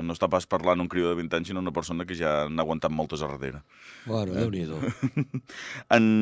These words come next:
Speaker 1: Josep Puig, eh, a part, doncs, de, de pintar, de fer caricatures, eh, ha estat un dels elements, jo des del que el conec, esclar, jo també en aquest sentit, doncs, soc bastant més jove que ell, més gran que molts d'altres, que m'esteu escoltant de ben segur,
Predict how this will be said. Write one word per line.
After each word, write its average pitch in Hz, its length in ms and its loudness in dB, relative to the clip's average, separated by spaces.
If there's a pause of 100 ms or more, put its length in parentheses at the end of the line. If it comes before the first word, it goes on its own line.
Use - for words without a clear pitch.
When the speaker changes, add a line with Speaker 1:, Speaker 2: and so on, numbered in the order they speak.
(240)
Speaker 1:
Josep 104 320 4
Puig, 147 400 6
eh, 87 480 6
a - 80 6
part, 90 240 8
doncs, 82 480 4
de, 78 360 2 (360)
de 65 80 -8
pintar, 92 560 10
de 76 80 0
fer 73 160 0 (160)
caricatures, 85 880 2
eh, 76 480 2
ha 80 160 -2
estat 87 400 6
un 85 480 0
dels 82 240 4
elements, 87 560 2 (760)
jo 123 160 8
des 101 140 6
del 107 100 4
que 98 60 4
el 90 100 2
conec, 110 240 4
esclar, 92 240 4
jo 80 140 0
també 82 240 4
en 87 100 2
aquest 82 240 0
sentit, 85 240 -4
doncs, 85 240 -2
soc 80 140 -4
bastant 82 340 -2 (460)
més 87 100 0
jove 87 240 2
que 101 140 8
ell, 85 80 0 (100)
més 101 480 4
gran 104 320 6
que 95 160 2
molts 92 240 4
d'altres, 95 400 4
que - 80 -6
m'esteu 80 320 -4
escoltant 85 320 -2
de 78 80 -2
ben 80 160 -2
segur, 85 300 0